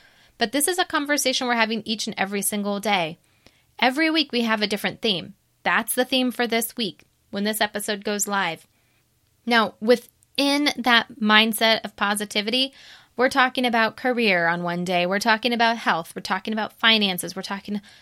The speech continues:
about marriage, all of these things, because they're important. And they're all things that we can all grow in. They're things that we all need encouragement for. No one is perfect in this area, but it's what the Bible commands us to do, which brings us to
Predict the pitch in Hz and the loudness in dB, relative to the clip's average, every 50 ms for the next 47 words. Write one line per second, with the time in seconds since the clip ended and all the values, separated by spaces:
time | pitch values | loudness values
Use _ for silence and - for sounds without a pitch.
0 | _ - - - 208 220 214 - 214 208 214 233 233 233 220 196 180 170 165 - | _ -10 -4 2 4 4 4 4 4 2 4 6 6 6 6 4 2 0 -2 -6
1 | - - 202 214 247 262 262 247 262 254 247 233 - 220 190 185 180 - - 214 | -8 -6 -6 -4 -2 -2 -2 -2 -2 -2 -2 0 -2 -2 -2 -4 -6 -8 -6 -4
2 | - 254 233 254 254 269 262 - - 285 262 220 208 - - - - - _ _ | -2 -2 -2 -2 -4 -4 -4 -4 -4 -4 -4 -4 -6 -10 -12 -14 -18 -20 _ _
3 | _ _ _ _ _ _ _ _ _ _ - 233 233 247 - - 214 226 262 269 | _ _ _ _ _ _ _ _ _ _ -2 0 2 2 0 0 0 -2 0 0
4 | 269 285 285 269 269 254 240 - 220 220 - 220 208 - _ - 196 202 214 240 | 0 0 0 0 0 -2 -2 -4 -4 -4 -4 -6 -6 -8 _ -8 -4 0 2 2
5 | 254 269 262 214 - 208 208 196 190 180 170 160 165 170 180 190 196 - 220 226 | 2 2 0 -4 -4 -2 -2 -2 -2 -2 -4 -6 -6 -6 -8 -8 -4 -4 -2 -2
6 | 240 226 - - 220 208 - - 202 214 233 254 269 269 262 254 226 220 208 - | -2 -4 -4 -6 -6 -8 -6 -4 -4 -2 -2 -2 -2 -2 -2 -2 -2 -2 -4 -2
7 | - 247 254 262 262 - - 220 196 196 - - 185 170 180 190 196 196 202 220 | 0 2 2 2 0 -2 -4 -4 -6 -6 -6 -4 -2 -2 -2 -2 -2 -2 -2 -2
8 | 269 330 381 403 - - - 202 196 - - 190 - 196 180 180 175 - - - | -4 -4 -4 -4 -4 -2 0 0 0 0 -2 -4 -2 -4 -4 -4 -4 -6 -6 -6
9 | 202 220 226 226 202 170 151 156 180 - _ _ _ _ _ _ _ _ _ - | -4 -2 -2 0 0 0 0 0 -2 -6 _ _ _ _ _ _ _ _ _ -6
10 | - 254 262 - 277 277 - 285 277 - 226 220 220 226 220 226 226 226 226 - | -6 -4 -4 -4 -6 -4 -4 -4 -2 -2 -2 -2 -2 -2 -2 -4 -4 -4 -8 -8
11 | - 247 233 220 208 202 196 190 - 196 190 - - - 214 185 190 180 160 156 | -6 -4 -2 0 0 0 0 -2 -4 -6 -6 -6 -6 -8 -8 -6 -6 -6 -6 -6
12 | - - 208 214 - 220 202 - 247 320 403 415 359 311 277 240 247 - - - | -6 -4 -6 -4 -4 -6 -4 -2 -2 -2 -2 -2 2 2 4 4 2 0 0 2
13 | 269 247 240 233 240 | 2 4 4 2 0